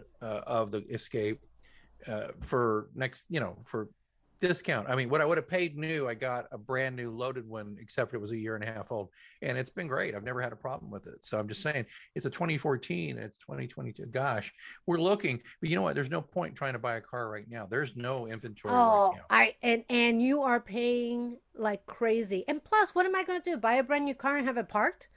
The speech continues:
Speaker 2: Where am I going? I leave the
Speaker 1: Yeah,
Speaker 2: house
Speaker 1: where are you
Speaker 2: twice,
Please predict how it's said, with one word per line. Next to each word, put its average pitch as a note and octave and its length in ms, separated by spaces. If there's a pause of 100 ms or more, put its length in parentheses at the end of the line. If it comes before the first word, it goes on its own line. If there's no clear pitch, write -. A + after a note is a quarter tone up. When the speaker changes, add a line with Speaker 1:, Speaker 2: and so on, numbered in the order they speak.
(160)
Speaker 2:
Where F4 120
am G4 60
I G#4 80
going? F4+ 540 (360)
I C#4 120
leave F4 240
the E4 160
Speaker 1:
Yeah, C4 220
Speaker 2:
house G3+ 160
Speaker 1:
where - 140
are - 20
you C#4 320
Speaker 2:
twice, - 120